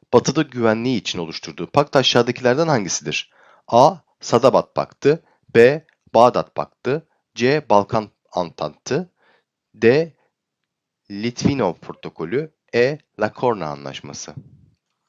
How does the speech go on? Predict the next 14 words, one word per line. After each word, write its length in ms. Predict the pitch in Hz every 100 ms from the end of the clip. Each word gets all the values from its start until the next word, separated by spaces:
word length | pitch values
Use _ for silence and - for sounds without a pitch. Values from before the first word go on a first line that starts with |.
| _ _ _ _ _ -
Doğru 180 | 120 156
cevap 360 | 131 95 -
C. 380 | - 117 139 170 _ -
Balkan 400 | 110 113 131 117
Antantı. 640 | 90 85 - 71 73 71 - _ _ _ _ _ _ _ _ - _ _ _ _ _ _ _ _ _ _ _ _ _ _ _ _ _ _ - - _ _ _
Bin 140 | 147 175
dokuz 280 | 185 202
yüz 80 | 196
yirmi 260 | 180 160 165
yedi 200 | 156 170
yılı 280 | 165 101 127
nüfus 360 | 131 147 -
verilerine 420 | 110 101 101 120
göre 460 | 117 82 92 156 151